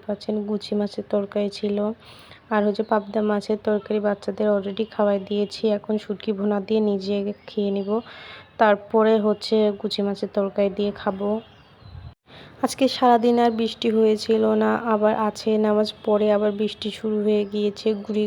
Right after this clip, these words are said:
গুড়ি বৃষ্টি। আমার ভিডিওটি যদি আপনাদের ভালো লেগে থাকে, লাইক, কমেন্ট ও সাবস্ক্রাইব করে আমার পাশে থাকবেন। আজকের মতো ভিডিওটি আমি এখানেই শেষ করলাম। আল্লাহ হাফেজ।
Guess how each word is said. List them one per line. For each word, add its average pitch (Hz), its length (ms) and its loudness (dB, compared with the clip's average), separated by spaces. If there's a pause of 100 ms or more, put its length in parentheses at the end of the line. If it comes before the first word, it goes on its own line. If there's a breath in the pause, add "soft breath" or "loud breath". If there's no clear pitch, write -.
গুড়ি 208 280 0
বৃষ্টি। 208 420 -4 (760 loud breath)
আমার 240 240 4
ভিডিওটি 226 460 2
যদি 226 220 4 (100)
আপনাদের 220 320 4 (100)
ভালো 208 180 4
লেগে 214 340 4
থাকে, 214 260 0
লাইক, 220 340 2 (120)
কমেন্ট 220 360 6
ও 247 40 8 (120)
সাবস্ক্রাইব 220 420 2 (180)
করে 214 200 8 (120)
আমার 208 240 4
পাশে 202 220 0
থাকবেন। 208 320 0 (100)
আজকের 233 280 2
মতো 233 200 2 (120)
ভিডিওটি 208 380 2 (100)
আমি 220 120 6 (100)
এখানেই 214 320 2
শেষ 208 260 -2
করলাম। 220 220 2
আল্লাহ 247 240 6
হাফেজ। 240 680 6